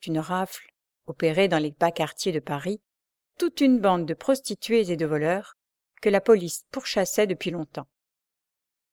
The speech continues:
Parmi ces misérables créatures, il en était une qui assumait les charges les plus graves. Voleuse endurcie, elle avait été signalée comme une récidiviste dangereuse,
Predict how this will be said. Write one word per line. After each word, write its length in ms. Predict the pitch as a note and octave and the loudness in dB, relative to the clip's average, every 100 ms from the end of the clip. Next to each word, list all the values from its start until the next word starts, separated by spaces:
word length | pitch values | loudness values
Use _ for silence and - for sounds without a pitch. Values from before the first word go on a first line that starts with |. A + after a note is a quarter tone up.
| _ | _
Parmi 260 | D#3 E3 B3 | -4 0 0
ces 140 | - | 0
misérables 560 | E3 F3 F3 F3 A3 F#3 | -4 0 0 2 0 -2
créatures, 680 | - F3 E3 - F#3+ A3 - _ _ _ | 0 0 0 -4 -6 -6 -10 _ _ _
il 120 | G3 | -2
en 100 | A3 | 2
était 180 | C4+ B3+ | 2 2
une 420 | G3 - F#3 G#3+ G#3+ _ _ | -2 -2 -2 -4 -12 _ _
qui 140 | - | 4
assumait 400 | A3+ - G#3 G3 | 4 4 -2 0
les 100 | G3 | 0
charges 320 | F3 G#3 G3+ F#3+ | 0 0 0 -2
les 140 | E3 | -2
plus 140 | - | -6
graves. 360 | E3 D#3 C#3 C3+ _ _ _ _ _ _ _ _ _ - | -6 -8 -8 -12 _ _ _ _ _ _ _ _ _ 0
Voleuse 420 | F3 E3+ G#3 G3+ | 2 4 4 4
endurcie, 600 | E3 D#3 D#3+ - A#3 B3 _ _ _ _ | 0 0 -2 -2 0 -2 _ _ _ _
elle 140 | F3 | 4
avait 120 | F#3 C4 | 6 6
été 300 | A#3 A3+ C4+ | 4 2 0
signalée 500 | - F#3+ F3+ F#3 A3 | 2 4 6 6 4
comme 220 | F3+ E3 | 2 2
une 100 | D#3+ | 2
récidiviste 680 | A#3 B3 G#3 G3+ F3 D#3+ D#3 | 0 0 -2 -2 -4 -4 -4
dangereuse, 680 | C#3+ E3+ - F3 F3+ G#3 | -2 -4 -2 -2 -2 -6